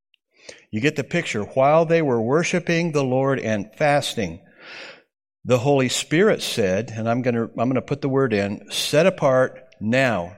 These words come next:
right now, for me, Barnabas and Saul, for the work to which I have called them." Right? And what's the response? "Then, after fasting and praying,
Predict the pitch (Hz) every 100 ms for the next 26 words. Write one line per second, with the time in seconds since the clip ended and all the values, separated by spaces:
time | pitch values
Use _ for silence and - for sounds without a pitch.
0 | - 123 170 156 143 110 98 104 - 127
1 | 127 120 107 104 - - 98 117 123 139
2 | 160 - 185 185 - 107 92 98 - -
3 | _ _ _ 117 110 107 110 139 - 147
4 | 131 143 139 135 135 131 - 151 151 131
5 | 90 73 73 _ _ _ _ _ _ _
6 | - 95 165 202 - - 98 120 - 135
7 | 120 - 120 127 156 - - _ _ _
8 | _ - 95 135 233 113 80 - - _
9 | - 110 190 247 - 175 - 143 123 -
10 | - 110 104 98 92 104 98 107 139